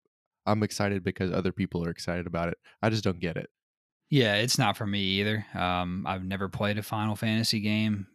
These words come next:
Speaker 2: I've never been interested in one, but I, at the same time, I respect and understand that this is a big deal for PlayStation and also for Final Fantasy fans. So good for them. Good
Speaker 1: Yeah.
Speaker 2: for PlayStation and good
Speaker 1: Good
Speaker 2: for
Speaker 1: on 'em.
Speaker 2: Final Fantasy.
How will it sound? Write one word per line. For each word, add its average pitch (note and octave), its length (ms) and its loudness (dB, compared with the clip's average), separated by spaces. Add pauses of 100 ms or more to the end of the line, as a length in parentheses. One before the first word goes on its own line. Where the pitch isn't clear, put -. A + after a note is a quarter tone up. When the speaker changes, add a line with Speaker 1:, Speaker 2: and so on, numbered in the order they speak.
Speaker 2:
I've F2 360 -4
never F#2+ 240 -4
been F2 180 -6
interested A#2 500 -2
in A#2+ 120 0
one, A#2+ 360 2
but F#2 220 2
I, F#2 240 -2 (140)
at G#2 100 -10
the - 60 -8
same A2 260 -2
time, G2+ 260 -2
I G2 80 -2
respect G2+ 520 -2
and F#2+ 80 -2
understand F#2+ 500 0
that F2+ 100 -8
this F#2+ 200 -6
is F2+ 100 -6
a F#2 60 -8
big F2 240 -6
deal A2 300 -2
for F#2 380 -6
PlayStation D3 720 2
and G#2+ 100 0
also F#2+ 400 -2
for F2 420 -8
Final F#2+ 340 -2
Fantasy G#2+ 420 -2
fans. C#3+ 460 -2
So F#2 320 -2 (1000)
good A#2 120 0
for C#3+ 100 4
them. B2 240 6
Good F#2+ 160 -2
Speaker 1:
Yeah. F#2+ 60 -2
Speaker 2:
for G#2 80 -2
PlayStation A2+ 640 0
and G2 160 -2
good A2+ 80 8
Speaker 1:
Good A2+ 60 8
Speaker 2:
for - 20 8
Speaker 1:
on A2+ 120 6
'em. G2+ 60 0
Speaker 2:
Final G#2 200 0
Fantasy. G2+ 420 -2